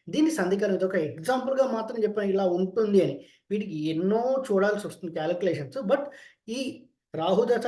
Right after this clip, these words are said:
గురు దశను ఎగ్జాంపుల్ ఎందుకు తీసుకుంటే, రాహువు గురుడు అనేది కంప్లీట్, ఆ, అపోజిట్ ప్లానెట్స్.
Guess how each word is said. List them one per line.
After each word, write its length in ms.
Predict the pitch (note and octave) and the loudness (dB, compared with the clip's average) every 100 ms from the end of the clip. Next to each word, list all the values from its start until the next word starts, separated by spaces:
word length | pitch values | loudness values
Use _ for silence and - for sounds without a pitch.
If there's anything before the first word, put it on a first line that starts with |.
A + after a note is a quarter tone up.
| A3 | 2
గురు 200 | G3 G3+ | 2 4
దశను 260 | A3+ G#3 | 2 0
ఎగ్జాంపుల్ 380 | E3 F3+ G#3+ G#3 | -4 -4 -4 0
ఎందుకు 220 | F#3+ G3+ | 0 0
తీసుకుంటే, 380 | G3+ F#3+ G3+ F#3+ A3 | -2 -6 -4 -4 -2
రాహువు 400 | F3+ F#3+ A3+ A#3+ | -2 -2 0 2
గురుడు 280 | G#3+ G#3 G#3+ | 4 6 4
అనేది 280 | G#3 B3 - | 2 -2 -6
కంప్లీట్, 500 | G3+ F#3+ A3 A3+ - - - _ _ _ - | -6 -4 -4 -4 -6 -14 -16 _ _ _ -8
ఆ, 100 | E3 D#3 D3+ D#3 | -2 0 2 0
అపోజిట్ 400 | - A3+ B3+ - | 2 2 2 0
ప్లానెట్స్. 480 | F3+ F3+ D#3 - | 0 2 -2 -4